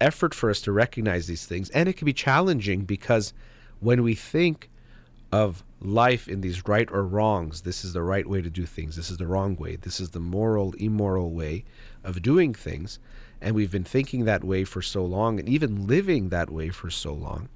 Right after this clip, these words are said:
when that gets challenged, it's not just a new idea or a new type of music, it's something that really hits to the core of who we are and who we've been throughout our life.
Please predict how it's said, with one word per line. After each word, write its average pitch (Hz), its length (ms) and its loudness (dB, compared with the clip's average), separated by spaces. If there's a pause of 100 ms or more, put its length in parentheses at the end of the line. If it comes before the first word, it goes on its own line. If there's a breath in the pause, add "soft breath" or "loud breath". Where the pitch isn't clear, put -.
(400 loud breath)
when 123 140 4
that 139 180 4
gets 131 200 0
challenged, 127 640 2
it's - 200 -8
not 143 180 2
just - 280 0
a 101 160 2
new 110 260 4
idea 104 560 4
or 98 360 2
a 85 60 -2
new 92 200 -2
type - 320 -2
of 92 140 -6
music, 113 560 2 (440 loud breath)
it's - 160 0
something 147 240 2
that 110 120 4
really 131 280 4
hits 123 320 -2
to 113 80 -4
the 95 80 -4
core 135 440 2
of 95 100 -4
who 113 160 -4
we 98 240 0
are 98 340 0 (360 loud breath)
and 98 160 -2
who 113 160 -2
we've 101 300 -2
been 135 260 4
throughout 87 360 0
our 82 140 0
life. - 440 -10